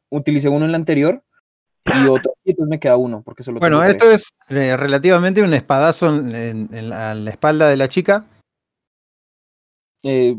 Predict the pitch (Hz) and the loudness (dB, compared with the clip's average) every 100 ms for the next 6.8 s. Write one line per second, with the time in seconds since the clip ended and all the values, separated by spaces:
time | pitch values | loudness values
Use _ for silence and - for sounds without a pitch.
0 | - 139 143 139 139 143 151 147 143 147 | -4 -2 -2 -2 -2 2 2 4 4 2
1 | 135 143 143 139 131 135 139 139 165 156 | 2 2 2 0 -4 -2 -2 -2 -4 -6
2 | 143 165 - 185 143 123 117 117 110 90 | -6 -6 -8 -6 -4 -4 -6 -8 -8 -12
3 | _ _ _ _ _ 160 143 127 165 208 | _ _ _ _ _ -4 -4 -2 2 4
4 | 214 175 139 - 165 131 131 143 139 160 | 4 2 -2 2 2 2 2 2 0 0
5 | 165 151 175 - - _ - 135 131 131 | 0 0 -2 -4 -20 _ -8 -6 -4 -4
6 | 127 135 151 143 160 185 214 | -2 -2 -2 -2 0 0 0